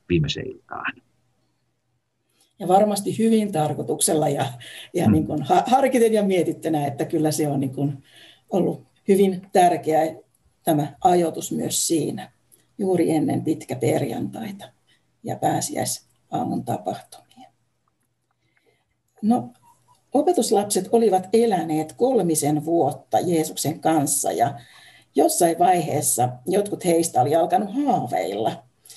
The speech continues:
Speaker 2: hyvistä paikoista Jeesuksen valtakunnassa ja siitä oli vähän kiisteltykin opetuslasten kesken ja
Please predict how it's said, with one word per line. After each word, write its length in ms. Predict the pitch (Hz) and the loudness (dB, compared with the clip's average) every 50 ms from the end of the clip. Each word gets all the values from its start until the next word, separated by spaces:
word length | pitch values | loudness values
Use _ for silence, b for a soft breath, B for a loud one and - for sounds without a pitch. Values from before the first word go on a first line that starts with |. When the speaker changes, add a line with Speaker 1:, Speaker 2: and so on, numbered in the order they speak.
| B B B _ - | B B B _ 2
Speaker 2:
hyvistä 340 | 180 190 185 180 - - | 4 4 4 2 2 0
paikoista 600 | - - 180 170 170 170 170 - - 151 - - 131 | 0 2 2 2 2 0 0 -2 -2 -4 -2 -2 0
Jeesuksen 600 | 160 180 185 190 185 131 123 - 147 151 175 196 | 2 2 2 2 0 -2 -4 -4 -4 -4 -2 0
valtakunnassa 1080 | 262 277 - 165 147 - 143 135 - - 156 160 143 127 - - - - - - - | 2 2 2 0 0 -2 -6 -6 -4 -2 -2 0 0 0 -2 -2 -4 -4 -4 -6 -4
ja 140 | - 98 - - B B B B B B B B _ | -2 -2 -2 -2 B B B B B B B B _
siitä 300 | - - 208 214 202 196 | 0 2 2 4 4 4
oli 160 | 196 - 220 | 2 2 0
vähän 180 | 220 214 226 226 | 2 2 0 2
kiisteltykin 800 | 233 247 226 202 196 - - 151 147 147 - 139 - - - 143 | 2 4 4 4 2 2 2 0 0 0 0 -4 -8 -4 -4 -2
opetuslasten 840 | 147 147 123 123 - - - - - 139 139 - 156 143 131 127 123 - | -2 -2 -2 -4 -4 -4 -2 0 0 0 0 -2 -2 -2 -2 -4 -4 -2
kesken 600 | - 165 151 156 - - - - 147 127 117 110 | 0 2 2 2 0 -2 -2 -2 -2 -2 -2 0
ja 240 | 113 123 117 127 123 | 0 -2 -2 -2 -6